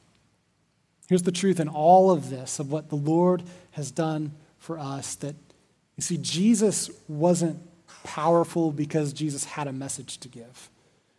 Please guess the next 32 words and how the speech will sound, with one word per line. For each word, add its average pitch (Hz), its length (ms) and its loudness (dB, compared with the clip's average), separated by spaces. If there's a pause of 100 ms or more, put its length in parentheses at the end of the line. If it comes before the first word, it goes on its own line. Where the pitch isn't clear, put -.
(320)
Jesus 160 480 0
was 151 120 -8
powerful 190 580 0
because 147 380 -2
he 180 120 -2
was 160 360 -2
the - 100 -14
message. - 600 -14 (1080)
Jesus 180 340 0
was 185 140 -2
powerful 190 460 -2
because 156 320 -2
he 214 180 2
himself 175 560 0
was 160 160 -4
the 147 80 -8
Word. 147 480 -6 (280)
He 202 200 0
was 202 480 4 (280)
the 160 80 -6
message. 143 560 -8 (240)
And 170 100 -2
so 175 340 2 (220)
we 214 240 6
too, 247 340 4
believer, 139 640 -6 (600)
we 180 120 2
have 196 300 2
a 175 60 6
message 170 540 0
to - 120 -10
give. 147 560 -2